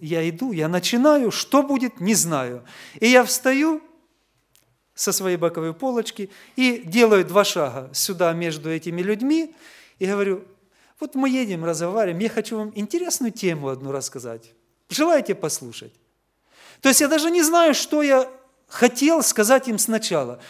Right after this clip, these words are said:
но я понял, что ну нельзя больше, нельзя.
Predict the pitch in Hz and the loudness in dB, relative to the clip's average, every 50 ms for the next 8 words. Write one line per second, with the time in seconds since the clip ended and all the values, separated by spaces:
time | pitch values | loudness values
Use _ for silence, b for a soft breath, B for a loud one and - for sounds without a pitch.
0 | B B B 208 254 262 254 254 262 311 311 302 294 277 - - - 254 226 196 | B B B 0 4 4 4 4 4 2 4 4 4 4 2 0 -2 -2 -2 0
1 | 185 220 294 302 285 285 285 294 277 262 233 185 - 143 190 185 165 160 147 143 | 0 2 4 4 4 4 4 4 4 4 2 2 2 4 4 4 4 4 2 -2
2 | 147 139 127 120 - - 143 151 185 247 285 262 190 143 135 123 113 107 | -4 -4 -4 -6 -8 -10 -8 -2 0 2 2 2 0 -2 -4 -6 -8 -10